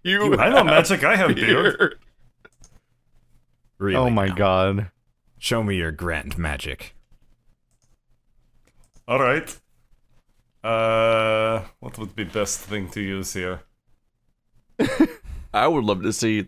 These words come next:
Speaker 1: whether or not he actually knows any magic.
Speaker 2: Uh, nothing I have really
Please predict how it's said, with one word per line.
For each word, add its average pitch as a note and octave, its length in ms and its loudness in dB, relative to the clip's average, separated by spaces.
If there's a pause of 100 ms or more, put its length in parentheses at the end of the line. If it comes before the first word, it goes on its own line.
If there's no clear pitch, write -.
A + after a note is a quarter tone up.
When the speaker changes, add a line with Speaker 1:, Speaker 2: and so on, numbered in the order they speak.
(120)
Speaker 1:
whether G#2+ 300 -2
or - 20 -4
not G2+ 180 -6
he A2 240 0
actually G#2 300 -2
knows C3+ 120 -2
any B2 140 0
magic. - 540 -2 (1800)
Speaker 2:
Uh, C3+ 760 -2 (100)
nothing E3 260 -6
I C#3+ 80 2
have B2+ 260 2
really A#2 460 -2